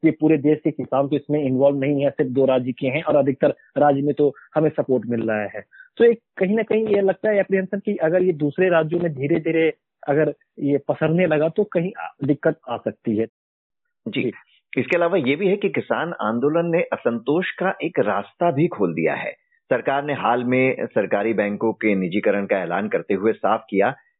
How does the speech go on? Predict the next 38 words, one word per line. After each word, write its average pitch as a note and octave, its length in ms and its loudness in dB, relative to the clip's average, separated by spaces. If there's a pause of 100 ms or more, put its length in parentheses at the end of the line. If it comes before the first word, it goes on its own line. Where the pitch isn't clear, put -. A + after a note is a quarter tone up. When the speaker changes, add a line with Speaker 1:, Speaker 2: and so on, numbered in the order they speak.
Speaker 2:
कि C#3 140 2
रणनीतिक C3 640 0
माने C#3 260 -2
जाने C3+ 240 0
वाले C3+ 280 2
चार B2+ 380 0
सेक्टरों C3 500 0
को C3+ 100 -2
छोड़कर A#2+ 560 2 (480)
सभी B2 300 0
इकाइयों B2 540 0
का B2+ 140 0
प्राइवेटाइजेशन G#2 840 0
किया A2 340 -2
जाएगा F#2 340 -2
आने G2+ 300 -4
वाले F2 200 -4
समय D#2 260 -10
में। - 120 -20 (500)
ऐसे G#3 220 0
में G#3+ 140 -4
किसानों C3 520 -2
की - 140 0
राह G#2+ 220 -4
पर C3+ 160 -2
चलते G2+ 340 0
हुए F2 240 -4 (160)
अगर A#2+ 360 0
इन C#3+ 220 0
सेक्टरों B2 540 0
के C#3 160 0
असंतुष्ट - 760 -4
लोग G#2 260 2
भी G#2 120 -8
सड़क G2 320 -4
पर G2+ 100 2
उतर F#2 200 0
गए, D#2 180 -2